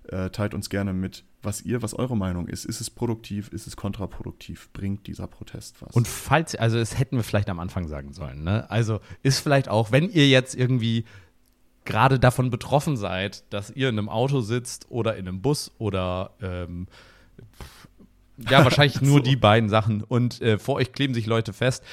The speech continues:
Speaker 2: Ich bin mir ziemlich sicher, dass Demonstrationen, ähm, und solche Sachen als, äh,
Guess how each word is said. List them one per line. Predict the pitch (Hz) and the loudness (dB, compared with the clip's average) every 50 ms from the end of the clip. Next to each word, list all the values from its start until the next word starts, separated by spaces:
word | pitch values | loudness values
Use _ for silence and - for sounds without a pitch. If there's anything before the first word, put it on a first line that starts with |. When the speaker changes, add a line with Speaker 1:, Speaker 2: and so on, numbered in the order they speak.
| - - - - | -18 -18 -10 -6
Speaker 2:
Ich | - 135 117 113 | -4 -4 0 4
bin | 107 170 202 220 | 6 6 8 8
mir | 226 226 | 6 4
ziemlich | 220 - 180 170 156 135 | 2 0 0 2 2 2
sicher, | 139 143 - 143 120 | 0 2 2 4 4
dass | 101 113 107 | 4 2 2
Demonstrationen, | 101 127 131 139 139 127 - - 113 101 - - - 127 131 139 143 156 156 156 - - 302 | 2 2 2 2 2 0 -2 -4 -4 -4 -4 -4 -4 -4 -2 -4 -4 -6 -6 -8 -10 -10 -6
ähm, | 110 107 110 110 110 110 113 113 113 117 107 - | -4 -2 -2 0 0 -2 -2 -4 -4 -6 -8 -8
und | - 113 110 113 110 107 - | -4 -2 -2 -2 -2 -2 -2
solche | - 117 117 - 120 | -2 -2 0 -2 -2
Sachen | 95 107 98 - - 117 110 - | -2 -2 -2 -2 -2 -4 -4 -4
als, | - 104 104 101 107 110 104 - - - - | -2 -2 0 0 0 0 -2 -6 -12 -10 -6
äh, | - 101 98 98 101 101 98 | -2 0 2 2 2 2 0